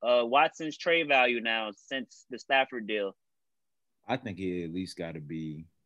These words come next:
Speaker 2: three picks and a superstar. We know what type of player Deshaun Watson is.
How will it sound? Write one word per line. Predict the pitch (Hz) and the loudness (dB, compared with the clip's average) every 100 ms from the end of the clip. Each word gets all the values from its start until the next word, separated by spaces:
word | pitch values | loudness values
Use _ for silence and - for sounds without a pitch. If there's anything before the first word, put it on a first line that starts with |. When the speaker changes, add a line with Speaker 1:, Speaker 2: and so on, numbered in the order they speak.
| _ - | _ -8
Speaker 2:
three | 104 98 | -6 -6
picks | - 92 90 | -6 -8 -8
and | 78 | -12
a | 76 | -12
superstar. | - 87 82 - 69 76 - _ | -12 -10 -12 -14 -14 -14 -16 _
We | 90 101 | -8 -6
know | 95 | -4
what | 87 82 - | -4 -6 -8
type | 85 82 | -12 -12
of | 71 _ _ _ | -16 _ _ _
player | - 80 76 | -10 -10 -10
Deshaun | 71 - 78 73 | -14 -14 -14 -12
Watson | 78 - - 71 | -12 -12 -14 -16
is. | 69 69 | -16 -18